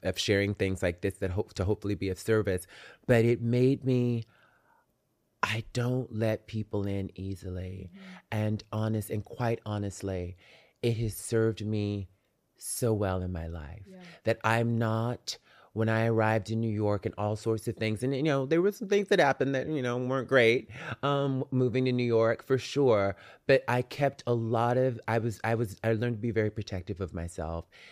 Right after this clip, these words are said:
Speaker 1: and not to let a lot of people in. And then becoming famous and dealing with, like, the Holly-,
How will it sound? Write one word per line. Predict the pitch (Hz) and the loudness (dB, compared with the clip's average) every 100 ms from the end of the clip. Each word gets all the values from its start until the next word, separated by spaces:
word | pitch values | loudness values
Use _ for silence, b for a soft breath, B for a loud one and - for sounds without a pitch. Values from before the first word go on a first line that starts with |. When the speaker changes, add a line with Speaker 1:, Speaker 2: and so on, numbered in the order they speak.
| B | B
Speaker 1:
and | 104 | -2
not | 101 98 | 0 -2
to | - | -2
let | 104 101 | -2 0
a | 95 | 0
lot | 92 | -2
of | 95 | -2
people | 98 - 92 | -4 -4 -4
in. | 92 90 | -2 -2
And | 92 | -2
then | 110 110 | -2 -4
becoming | - 98 95 90 | -4 -4 -4 -4
famous | 101 98 95 92 95 - B B B | -2 -2 -2 -2 -4 -8 B B B
and | 110 98 | -4 0
dealing | 107 101 98 | 0 0 0
with, | 95 - | -2 -2
like, | 90 78 - | -4 -4 -6
the | 82 | -8
Holly-, | 82 90 110 107 | -6 -2 0 0